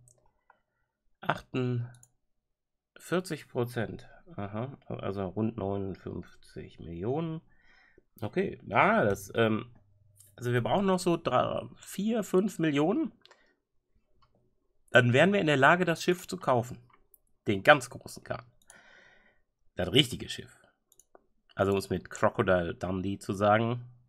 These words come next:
das ist ein Messer. Aber jetzt sind wir wieder in Sydney mit den Waffen. Aber gut. Okay, ähm, es geht weiter.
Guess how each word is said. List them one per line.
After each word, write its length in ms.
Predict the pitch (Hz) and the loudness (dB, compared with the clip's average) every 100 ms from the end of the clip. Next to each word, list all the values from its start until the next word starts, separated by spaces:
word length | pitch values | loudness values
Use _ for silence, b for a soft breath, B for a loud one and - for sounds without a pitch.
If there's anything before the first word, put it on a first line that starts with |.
| _ _ _ _ _ _ _ _ _ _ _ _ | _ _ _ _ _ _ _ _ _ _ _ _
das 300 | 98 110 - | 0 0 -2
ist 320 | - - - | -12 -10 -8
ein 260 | 71 76 71 | -10 -10 -14
Messer. 280 | - - - - _ _ _ _ _ _ | -16 -14 -16 -18 _ _ _ _ _ _
Aber 100 | 110 | 2
jetzt 160 | 95 90 | 2 4
sind 140 | 113 | 2
wir 120 | 104 98 | 2 2
wieder 200 | 101 - | 2 0
in 160 | 90 | -2
Sydney 540 | - - - 92 87 - | -4 -4 -2 -2 -2 -4
mit 160 | 80 | -6
den 140 | - 82 | -6 -2
Waffen. 320 | 90 - - - - | -2 -2 -16 -20 -16
Aber 140 | - | -14
gut. 240 | - - _ _ B B B B B B B B B | -14 -18 _ _ B B B B B B B B B
Okay, 280 | - 147 B B - | 6 6 B B 4
ähm, 300 | 147 170 190 | 8 10 8
es 100 | 220 | 4
geht 140 | 262 | 2
weiter. 420 | 269 240 117 82 | 4 8 8 8